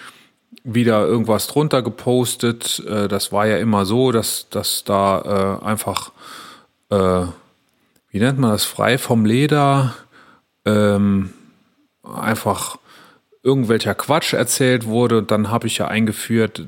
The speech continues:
dass, äh, ich das nur noch akzeptiere, wenn da auch Quellen dabei stehen. Und dann hat sich so eine Dynamik eingestellt, dass man einfach, ähm,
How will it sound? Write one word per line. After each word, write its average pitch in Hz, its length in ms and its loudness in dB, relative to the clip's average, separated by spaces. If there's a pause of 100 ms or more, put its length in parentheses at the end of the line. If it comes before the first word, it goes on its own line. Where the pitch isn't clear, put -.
dass, - 420 -2
äh, 107 220 -4
ich - 160 -6
das 110 180 -4
nur 120 140 2
noch 110 120 0
akzeptiere, 110 720 -4
wenn 107 160 2
da 95 80 0
auch - 180 -8
Quellen 143 460 0
dabei 123 400 2
stehen. 120 480 0
Und 104 160 -2
dann 123 220 2
hat 131 140 -4
sich 123 160 -4
so 120 140 -2
eine 113 260 2
Dynamik 113 640 0
eingestellt, 113 760 -2 (400)
dass 107 200 -2
man 107 180 2
einfach, 113 640 -2 (560)
ähm, 101 480 2